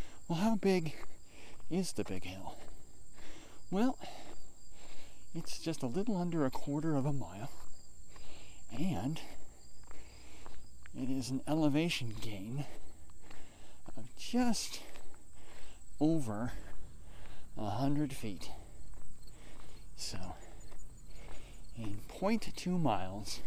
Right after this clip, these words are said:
I will be going up, up, up, up for a little over a hundred feet.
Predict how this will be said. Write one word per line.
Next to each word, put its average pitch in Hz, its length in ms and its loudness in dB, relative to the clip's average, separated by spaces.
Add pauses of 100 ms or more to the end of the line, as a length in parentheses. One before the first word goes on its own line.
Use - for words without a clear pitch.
(1200)
I 120 80 2
will 123 100 0
be 120 120 2
going 113 400 4
up, 151 260 2 (1120)
up, 131 300 2 (1120)
up, 151 300 6 (1400)
up 185 300 8 (3250)
for 151 100 6
a - 20 2
little 139 260 4
over 123 240 6
a 113 60 0
hundred 107 320 2
feet. - 240 4